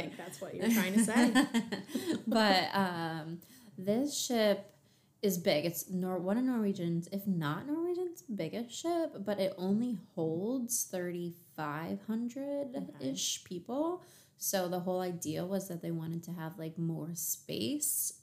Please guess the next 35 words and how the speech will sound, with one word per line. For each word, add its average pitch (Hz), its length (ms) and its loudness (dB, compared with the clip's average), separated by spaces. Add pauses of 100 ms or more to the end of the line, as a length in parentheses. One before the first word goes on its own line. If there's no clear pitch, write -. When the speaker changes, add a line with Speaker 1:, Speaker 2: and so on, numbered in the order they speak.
(100)
Speaker 2:
like, 175 200 -8
less 185 220 -2
people, 247 520 0
but 190 160 -2
more 170 160 -4
space - 480 -6
for - 180 -18
everyone. - 600 -14
Speaker 1:
Okay. 208 300 -8 (120)
Speaker 2:
So 170 320 0
the 170 120 -4
staterooms, 220 960 0 (680)
like, 190 160 4
we 202 100 6
had 190 80 4
a 180 60 0
balcony 175 440 -2
stateroom. 170 720 -2 (320)
It 190 60 -4
was 180 120 0
the, 196 60 4
the 196 300 2
biggest 160 400 -2
balcony - 440 -8
I've 196 180 -10
ever - 380 -6 (460)
had. 240 440 -4
Speaker 1:
Oh, 208 60 -4 (200)
fabulous. - 340 -16
Speaker 2:
Um, 175 420 0
the 180 140 4
bathroom 185 480 0
was 202 160 2
huge. - 260 -12
It - 80 -12